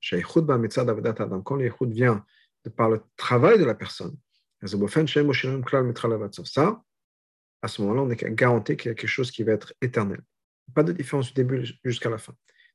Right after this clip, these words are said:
שהדבר קשור לייחוד כפי שהוא מצד עצמתו יתברך כנל, parce qu'on arrive à quelque chose qui est tellement profond, qui est en fait le résultat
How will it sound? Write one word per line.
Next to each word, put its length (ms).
שהדבר 360
קשור 300
לייחוד 260
כפי 160
שהוא 180
מצד 200
עצמתו 320
יתברך 340
כנל, 140
parce 180
qu'on 240
arrive 280
à 40
quelque 160
chose 200
qui 80
est 40
tellement 200
profond, 480
qui 120
est 40
en 120
fait 320
le 80
résultat 640